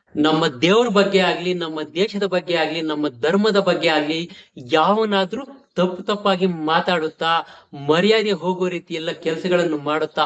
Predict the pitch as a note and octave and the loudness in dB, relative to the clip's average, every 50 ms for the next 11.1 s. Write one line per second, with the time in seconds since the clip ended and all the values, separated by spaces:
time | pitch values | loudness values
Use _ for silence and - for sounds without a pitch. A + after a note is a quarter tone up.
0 | - - C#3 D#3+ F3+ F3+ G3 G#3+ G#3+ G3+ G3+ G3 F#3+ F3+ - - E3 E3 D#3+ D#3 | 0 2 4 4 6 6 6 6 6 6 6 4 4 0 -2 -4 -4 -2 -2 -2
1 | D#3 D3+ D3+ E3 - - - - F#3+ G#3+ A3 G#3+ G#3 F#3+ F#3 F3 E3 E3+ F3 E3+ | -2 -2 -2 -6 -10 -8 0 4 4 6 6 6 4 4 2 0 0 -2 -4 -4
2 | D#3+ E3 D#3 - E3 D3 D3+ D#3+ E3+ E3+ E3+ E3 D#3 E3 D#3 - - D3 D#3 F3+ | -4 -6 -8 -8 -4 -2 0 2 2 2 0 -2 -2 -4 -4 -2 -2 0 0 0
3 | F3+ - - E3 - _ - C#3+ D3 D#3 - F3 F3 D#3+ D3+ D3+ D#3+ D#3 C3+ B2 | 0 -2 -4 -6 -6 _ 0 0 0 0 0 0 0 0 0 0 0 2 2 2
4 | B2+ C3 B2+ - - - - - - - - - - C3+ D3 E3 E3+ F#3+ F#3+ F#3 | 0 0 -2 -4 -10 -16 -18 -18 -18 -18 -10 -2 0 0 0 2 2 2 4 4
5 | F3 E3+ D#3+ E3 A3 C4+ C4+ - _ _ - _ _ _ - F3+ F3 G3 G#3+ G#3 | 4 2 2 2 0 0 0 -4 _ _ -20 _ _ _ 0 2 2 4 4 4
6 | A3 A3+ A3+ G3+ A3 F#3+ - - - G3 G#3 G#3 G#3 - B3 A#3+ A#3 A#3 A3+ A3 | 2 2 2 -2 -6 -10 -8 -2 0 0 0 0 -2 -2 0 0 2 2 2 2
7 | - G#3+ F#3 C#3+ D#3 F#3 G3 - G#3 G3+ G3 F#3+ F#3 D#3 D3 E3 F3 F#3+ F#3+ A3+ | 2 0 0 0 -2 -2 0 2 2 2 2 2 0 -2 -2 -8 -8 -6 -2 0
8 | A3+ A#3+ A#3 A#3 - G3+ G3 G3 F#3 F3+ F3+ - A#3+ A#3 - - G3 F3+ - F3 | 0 0 0 2 2 2 2 2 0 -2 -4 -4 -6 -6 -4 -2 -2 -2 0 0
9 | E3 D#3+ F3+ F3 D#3 C#3+ C3 C#3 D3 D#3 D#3 - D3 B2+ C3 B2+ B2 A#2+ A2 - | -2 0 0 -2 -2 -2 -2 0 0 0 0 0 0 0 0 -2 -2 -2 -4 -6
10 | - - - - - C3 D3+ E3+ E3 D#3+ D3 - A3 C4 C#4 - - - - - | -6 -10 -8 -2 2 2 4 4 4 2 2 2 0 -2 -2 -2 -8 -12 -6 -2
11 | C#3 | 0